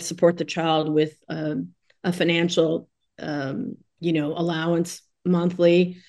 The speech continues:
free and reduced lunches, which in our community has now become available to everyone. But at one point that was not the case. And my community has really rallied around grandparents, and there's a lot of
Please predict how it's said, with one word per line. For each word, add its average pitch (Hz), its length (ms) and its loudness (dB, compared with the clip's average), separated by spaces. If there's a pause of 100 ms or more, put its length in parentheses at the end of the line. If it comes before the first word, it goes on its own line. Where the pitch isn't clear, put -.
(480)
free 202 300 8
and 180 100 6
reduced 180 400 4
lunches, 175 680 2 (380)
which 180 380 2
in 185 80 2
our 180 160 4
community 165 440 0
has 165 160 -8
now 170 160 0
become 160 460 -2
available 165 400 0
to - 140 -2
everyone. 165 440 2
But 160 100 -2
at - 100 -8
one 180 220 2
point 180 300 0
that 160 180 -2
was 165 140 -6
not 165 260 -6
the 151 60 -6
case. 160 580 -4 (560)
And 185 420 4
my 196 280 6
community 165 500 0
has 156 240 -4
really 165 420 2
rallied 156 540 0
around 156 340 -2
grandparents, 156 640 -4
and 147 100 0
there's 156 140 -2
a 151 60 -4
lot 156 420 -4
of 165 200 -10